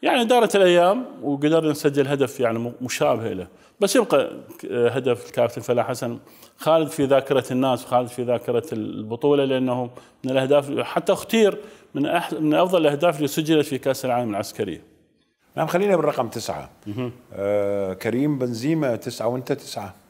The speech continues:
Speaker 1: سواريز تسعة.
Speaker 2: آه، سواريز تسعة.
Speaker 1: <laughs> مم.
Speaker 2: أي، بس سواريز راح لفالنسيا قالوا.
Speaker 1: انتقل من برشلونة.
Speaker 2: أي،
Speaker 1: مم.
Speaker 2: بس القصد إنه هذا التسعة، آه، هم يقولون هسه ك-، على كريم بنزيما يقولون، آه، كريم في، في إهدار الأهداف.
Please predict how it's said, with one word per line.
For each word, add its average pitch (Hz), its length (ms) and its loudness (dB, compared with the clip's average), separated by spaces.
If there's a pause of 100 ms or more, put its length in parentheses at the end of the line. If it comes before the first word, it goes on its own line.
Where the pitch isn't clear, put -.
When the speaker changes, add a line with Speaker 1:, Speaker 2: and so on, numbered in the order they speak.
(500)
Speaker 1:
سواريز 143 600 2
تسعة. 147 220 -6
Speaker 2:
آه، 123 140 -6
سواريز 123 480 0
تسعة. 135 500 0 (160)
Speaker 1:
<laughs> - 160 -20
مم. 113 200 -6
Speaker 2:
أي، 135 280 4
بس 120 340 0
سواريز 135 440 2
راح 131 200 2
لفالنسيا 120 720 0
قالوا. 92 280 2
Speaker 1:
انتقل 131 420 0
من 120 120 -4
برشلونة. 107 500 0 (300)
Speaker 2:
أي، 123 200 4
Speaker 1:
مم. 110 60 0
Speaker 2:
بس 117 220 2
القصد 156 460 -2
إنه 120 600 0 (420)
هذا 139 340 2
التسعة، 107 480 -4 (380)
آه، 110 400 0
هم 175 120 2
يقولون 156 260 2
هسه 151 300 0
ك-، - 120 -4
على 110 220 0
كريم 123 280 -2
بنزيما 120 380 -2
يقولون، 110 680 -4 (520)
آه، 104 200 -2
كريم 151 360 2
في، 143 300 2
في 135 180 0
إهدار 135 260 4
الأهداف. 101 640 0